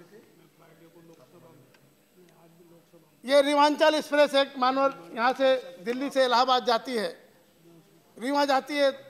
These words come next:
सीधे चली जाती है, बुंदेलखंड के लिए इधर कोई ट्रेन नहीं। तो हमारी मांग थी कि ये रिवांचल एक्सप्रेस, जो है,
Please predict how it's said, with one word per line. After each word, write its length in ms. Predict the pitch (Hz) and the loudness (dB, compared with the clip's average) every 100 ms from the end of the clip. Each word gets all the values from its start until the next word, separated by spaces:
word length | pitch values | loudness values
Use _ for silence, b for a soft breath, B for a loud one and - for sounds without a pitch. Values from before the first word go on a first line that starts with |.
| - | -18
सीधे 240 | 240 269 277 | -12 -8 -4
चली 220 | 262 262 | -4 -2
जाती 280 | 247 254 269 | -4 -2 -6
है, 80 | |
बुंदेलखंड 500 | 233 247 254 240 247 | -4 -4 -4 -4 -8
के 60 | 240 | -8
लिए 100 | 254 | -4
इधर 140 | 247 247 | -4 -2
कोई 160 | 240 | -2
ट्रेन 220 | 240 240 | 0 -2
नहीं। 100 | 254 | -2
तो 100 | 254 | -6
हमारी 220 | 226 254 254 | -2 -2 0
मांग 240 | 240 254 254 | -2 -2 -6
थी 80 | |
कि 140 | 226 254 - b b b | -8 -10 -10 b b b
ये 400 | 226 247 240 240 214 | 2 4 4 0 -4
रिवांचल 460 | 220 233 247 269 | -2 -2 0 0
एक्सप्रेस, 280 | 247 - 262 | 0 0 -2
जो 140 | 233 | 0
है, 160 | 214 | 2